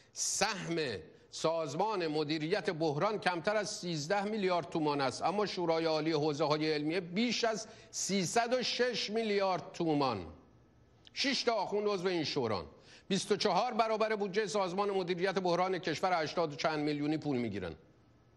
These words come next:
اونم از بودجهٔ دولت، یعنی از کیسهٔ مردم مستقیم.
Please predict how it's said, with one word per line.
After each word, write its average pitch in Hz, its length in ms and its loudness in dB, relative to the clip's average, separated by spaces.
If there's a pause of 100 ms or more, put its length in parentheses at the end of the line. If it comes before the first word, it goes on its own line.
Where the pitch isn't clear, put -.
اونم 214 160 4
از 202 180 0
بودجهٔ 180 300 2
دولت، 185 400 0
یعنی 190 140 0
از 226 80 0
کیسهٔ 220 400 -2
مردم 208 320 0
مستقیم. 190 640 -2